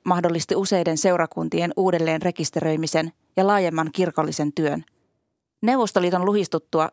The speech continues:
suomalaiset tukivat inkeriläisiä seurakuntia ja järjestivät diakonista apua vaikeissa oloissa eläville ihmisille.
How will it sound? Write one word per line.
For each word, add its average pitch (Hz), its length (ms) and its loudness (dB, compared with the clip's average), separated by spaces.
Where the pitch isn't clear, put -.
suomalaiset 165 680 0
tukivat 170 400 0
inkeriläisiä 165 720 0
seurakuntia 165 760 0
ja 190 60 4
järjestivät 185 580 0
diakonista 175 560 0
apua 165 360 0
vaikeissa 165 480 0
oloissa 160 340 0
eläville 165 520 0
ihmisille. 156 600 -6